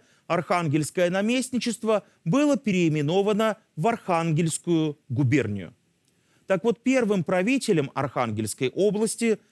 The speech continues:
а затем и Архангельского наместничества, стал Иван Романович Ливин, портрет которого вы видите на этом слайде. При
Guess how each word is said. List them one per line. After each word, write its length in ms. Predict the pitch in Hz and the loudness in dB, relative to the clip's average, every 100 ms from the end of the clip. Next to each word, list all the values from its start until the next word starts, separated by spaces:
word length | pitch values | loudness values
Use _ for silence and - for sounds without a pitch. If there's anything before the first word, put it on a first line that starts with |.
| _ | _
а 140 | 156 | -4
затем 420 | 156 151 - 156 131 | 0 -2 0 -2 0
и 100 | 147 | -2
Архангельского 800 | 139 127 147 123 110 107 139 139 | -2 -2 -4 -2 -4 -6 -6 -4
наместничества, 960 | 170 202 240 - 233 226 185 202 190 - _ - | -2 0 -2 -2 -4 -6 -6 -2 -2 -2 _ -20
стал 460 | - 247 285 285 - - | -2 0 0 -2 -8 -2
Иван 480 | 180 175 214 226 - | 0 2 0 -2 -4
Романович 680 | 147 151 151 156 160 165 - _ | -2 0 0 0 -2 -2 -6 _
Ливин, 560 | 185 196 220 143 113 95 _ _ | -2 0 2 0 -2 -4 _ _
портрет 440 | 143 135 151 143 | -4 -2 -2 -2
которого 720 | - 123 185 208 220 208 196 - _ | -2 -4 0 0 2 2 0 -4 _
вы 160 | - 202 | -4 0
видите 400 | 165 160 165 175 | 0 0 -2 -2
на 160 | 151 135 | 0 -2
этом 240 | 107 139 | -2 -4
слайде. 480 | - 196 123 92 90 _ _ _ _ _ _ | -2 -2 0 -2 -8 _ _ _ _ _ _
При 460 | - 269 285 247 | 0 2 2 0